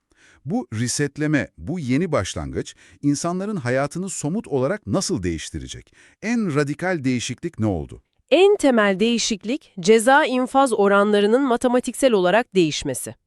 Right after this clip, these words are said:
Speaker 2: Teknik terimleri bir kenara bırakalım. Terör, örgütlü suçlar gibi katalog suçlar hariç, halk arasında adi suçlar denen suçlarda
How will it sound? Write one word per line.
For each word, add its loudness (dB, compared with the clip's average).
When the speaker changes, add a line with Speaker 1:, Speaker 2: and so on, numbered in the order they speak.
Speaker 2:
Teknik 2
terimleri 4
bir -8
kenara -2
bırakalım. -2
Terör, 4
örgütlü 0
suçlar 2
gibi 2
katalog 0
suçlar -2
hariç, -2
halk 2
arasında 0
adi 0
suçlar -2
denen -2
suçlarda 0